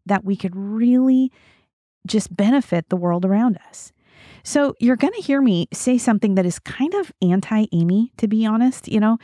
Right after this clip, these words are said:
y'all have heard me many times. Like, I'm not a big, like, yeah, women, you know, you can do anything and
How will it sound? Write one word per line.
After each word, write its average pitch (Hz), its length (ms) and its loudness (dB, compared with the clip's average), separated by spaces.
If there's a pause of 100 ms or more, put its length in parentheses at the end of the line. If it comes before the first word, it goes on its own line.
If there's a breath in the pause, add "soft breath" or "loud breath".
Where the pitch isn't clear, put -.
(200 loud breath)
y'all 214 380 0
have 247 120 0
heard 240 180 0
me 196 160 2
many 180 640 2
times. - 340 -8
Like, 156 140 -4
I'm 208 200 0
not 175 460 2
a 165 100 0
big, 165 340 0
like, 156 280 -4 (200)
yeah, 170 360 0 (140)
women, 180 600 0
you 185 100 0
know, 156 260 0 (400)
you 196 160 0
can 170 160 -2
do 165 260 -2
anything 220 720 2
and 165 240 -4